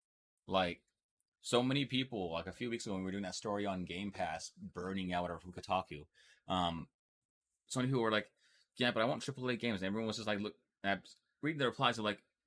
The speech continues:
"Okay, but why? There were so many games available to play." It's like, "Yeah, but I want the best graphics." Like,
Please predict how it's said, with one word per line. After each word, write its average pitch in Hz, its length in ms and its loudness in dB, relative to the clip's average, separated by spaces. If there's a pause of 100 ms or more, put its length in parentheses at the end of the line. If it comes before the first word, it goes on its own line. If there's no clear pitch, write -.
"Okay, 143 120 -2
but 143 160 -2
why? 104 400 4
There 95 100 0
were 98 60 0
so - 160 2
many 151 160 2
games 120 260 0
available 104 220 0
to 95 80 -2
play." 123 140 -2
It's 104 100 -2
like, 98 160 -4 (580)
"Yeah, 120 300 4
but 104 100 2
I 104 60 6
want 110 320 0
the 107 60 0
best 113 300 2
graphics." 101 380 -2
Like, 92 180 -2